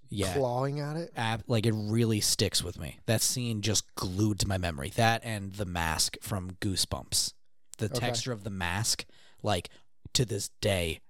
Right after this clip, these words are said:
Speaker 1: Apparently I watched that as a kid, and I was like, "I know that exact texture. I'm terrified now.
Speaker 2: Mm-hmm.
Speaker 1: I'm, I'm there."
Speaker 2: Yeah.
Speaker 1: Yeah. Yep.
Speaker 2: Textures are a big one. And then what something looks like,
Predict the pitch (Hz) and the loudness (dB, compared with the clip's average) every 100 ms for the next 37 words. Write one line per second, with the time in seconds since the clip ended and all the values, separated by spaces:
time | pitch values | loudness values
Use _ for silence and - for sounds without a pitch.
0 | - 107 123 151 135 123 117 - 101 92 | -4 2 6 6 4 2 0 -2 -6 -6
1 | - 87 95 98 92 - 110 113 98 95 | -4 -2 -2 -2 -4 0 2 2 2 0
2 | - 98 92 104 92 - 85 - - - | 0 0 0 -2 -2 -2 -4 -10 -20 -20
3 | - - - - 101 90 98 87 85 85 | -20 -20 -20 -6 -2 -2 -2 -2 -4 -8
4 | 92 85 80 - - - 139 147 196 - | -10 -10 -12 -16 -20 -12 -10 -8 -10 -10
5 | - 127 - - - - 92 90 90 87 | -4 -4 -4 -16 -12 -4 -4 -4 -6 -6
6 | 71 64 - - - - - - - 135 | -6 -8 -14 -20 -20 -20 -20 -20 -8 -4
7 | 113 104 - - - - - - - 165 | -4 -8 -20 -20 -18 -18 -12 -6 -6 -2
8 | 156 139 127 123 117 113 147 160 160 156 | 2 2 2 -2 -4 -4 0 0 4 2
9 | 156 185 175 170 131 117 135 - - 147 | 4 2 2 0 0 2 2 4 6 6
10 | 147 | 6